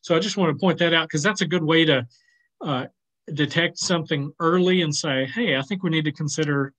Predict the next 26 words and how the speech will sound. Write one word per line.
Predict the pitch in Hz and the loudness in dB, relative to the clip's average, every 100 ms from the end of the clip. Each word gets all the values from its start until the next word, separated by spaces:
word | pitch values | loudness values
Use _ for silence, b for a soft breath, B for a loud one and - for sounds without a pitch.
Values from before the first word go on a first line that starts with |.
| _ | _
uh, | 139 139 | -10 -8
central | - 170 156 135 | -4 -4 -4 -8
sleep | - 151 131 | -6 -6 -4
apnea." | 135 135 135 123 120 B B - | -6 -6 -8 -10 -10 B B -10
So | 156 | -2
I've | 139 | 0
always | 135 131 123 | 2 2 0
found | 143 135 131 | -4 -4 -4
that, | 131 127 - _ - | -4 -4 -8 _ -12
uh, | 135 151 | -10 -8
in | 147 | -10
particular | 120 151 139 139 131 127 | -6 -4 -2 -2 -2 -2
a, | - 143 151 | -4 -8 -4
a | |
useful | 135 139 135 - 131 | -2 0 -2 -4 -8
tool. | 120 147 139 127 139 _ _ _ _ _ _ _ _ _ _ _ _ _ _ _ _ _ _ b b b b b b _ | -2 0 0 -2 -8 _ _ _ _ _ _ _ _ _ _ _ _ _ _ _ _ _ _ b b b b b b _
All | 165 262 | 0 6
right, | 240 277 208 120 | 6 6 0 -2
and | 160 165 | 0 2
I | 165 | 2
think, | 240 - - - | 2 0 -4 0
uh, | 165 151 151 160 - _ _ - | 4 6 4 0 -8 _ _ -2
do | 160 | 2
we | 160 | 2
have, | 156 180 180 156 | 4 2 2 0
uh, | 160 147 143 147 | 0 2 2 0